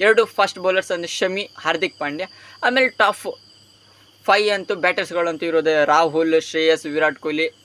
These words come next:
ರೋಹಿತ್, ಅದೇ ರೀತಿಯಾಗಿ ಶುಭ್ಮನ್ ಗಿಲ್ ಅವರು. ಅದೇ ರೀತಿಯಾಗಿ ಆಸ್ಟ್ರೇಲಿಯಾದ ಸ್ಕ್ವಾಡ್ ನೋಡ್ತಾ ಇದ್ದೇವೆ. ಮ್ಯಾಥ್ಯೂ ಶಾರ್ಟ್ ಅವ್ರು ಇಲ್ದೇ ಇರೋದ್ರಿಂದ ಇಲ್ಲಿ ನನ್ನ ಪ್ರಕಾರ ಜೇಕ್ ಫರೂಕಿ ಅಥವಾ ಕೋಪರ್ ಕೊಲೋನಿ ಅವರು ನನ್ನ ಪ್ರಕಾರ ಓಪನಿಂಗ್ ಮಾಡ್ಬೋದು ಟ್ರಾವಿಸ್ ಹೆಡ್ ಅವ್ರ ಜೊತೆ. ನಂಬರ್ ತ್ರೀಯಲ್ಲಿ ಸ್ಟೀವ್ ಸ್ಮಿತ್, ನಂಬರ್ ಫೋರಲ್ಲಿ ಮಾರಸ್ ಲಬುಷನ್,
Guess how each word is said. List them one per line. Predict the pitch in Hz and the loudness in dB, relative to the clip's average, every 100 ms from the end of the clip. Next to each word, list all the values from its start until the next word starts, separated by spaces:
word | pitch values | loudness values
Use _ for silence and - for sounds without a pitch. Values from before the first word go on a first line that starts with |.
| - | -10
ರೋಹಿತ್, | 151 151 160 - | 0 4 4 2
ಅದೇ | 147 147 | -2 0
ರೀತಿಯಾಗಿ | 143 127 143 143 208 - _ - - _ _ _ | -2 -2 -2 -2 -4 -14 _ -20 -20 _ _ _
ಶುಭ್ಮನ್ | - 247 233 185 | 0 0 2 -2
ಗಿಲ್ | 143 135 | -4 -6
ಅವರು. | 131 - | -4 2
ಅದೇ | 220 | 4
ರೀತಿಯಾಗಿ | 262 254 247 - | 4 4 2 2
ಆಸ್ಟ್ರೇಲಿಯಾದ | 175 - 254 247 233 | -4 -2 2 4 2
ಸ್ಕ್ವಾಡ್ | - 214 208 | 2 0 2
ನೋಡ್ತಾ | 214 202 208 | 0 -2 0
ಇದ್ದೇವೆ. | 208 208 - - _ _ - - | 0 0 -4 -20 _ _ -20 -6
ಮ್ಯಾಥ್ಯೂ | 151 - 220 | -4 -4 -2
ಶಾರ್ಟ್ | 190 196 214 | 2 2 2
ಅವ್ರು | 208 | 0
ಇಲ್ದೇ | 170 180 196 214 | -2 0 2 4
ಇರೋದ್ರಿಂದ | 175 139 139 139 | 4 4 0 -2
ಇಲ್ಲಿ | 175 202 214 | -2 -2 -2
ನನ್ನ | 208 | -2
ಪ್ರಕಾರ | 180 170 202 196 202 | -2 0 2 2 2
ಜೇಕ್ | 180 202 - | 2 -2 0
ಫರೂಕಿ | 202 202 196 202 | -4 -2 -2 -2
ಅಥವಾ | 175 - 208 240 - _ _ _ _ _ _ _ _ _ - _ | -2 -2 -2 -2 -4 _ _ _ _ _ _ _ _ _ -20 _
ಕೋಪರ್ | - 196 226 | 0 2 2
ಕೊಲೋನಿ | 220 202 196 185 | 0 0 0 0
ಅವರು | 180 170 | 0 0
ನನ್ನ | 165 160 | -2 -4
ಪ್ರಕಾರ | 165 160 | -6 0
ಓಪನಿಂಗ್ | 160 160 165 | 0 0 -4
ಮಾಡ್ಬೋದು | 160 160 147 170 | -2 0 0 -2
ಟ್ರಾವಿಸ್ | - 196 190 - | 0 -2 -2 -6
ಹೆಡ್ | 190 170 | -2 2
ಅವ್ರ | 160 | 2
ಜೊತೆ. | 135 147 | 0 -6
ನಂಬರ್ | 165 226 240 | -4 -2 -2
ತ್ರೀಯಲ್ಲಿ | 240 208 220 214 | -2 -4 -2 -4
ಸ್ಟೀವ್ | - 214 208 | -6 -4 -4
ಸ್ಮಿತ್, | - 202 202 | -4 -10 -6
ನಂಬರ್ | 185 185 | -2 -2
ಫೋರಲ್ಲಿ | - 196 185 185 | 0 0 0 0
ಮಾರಸ್ | 165 175 185 - | 0 2 0 -2
ಲಬುಷನ್, | 170 170 - 190 | -4 -4 -4 -6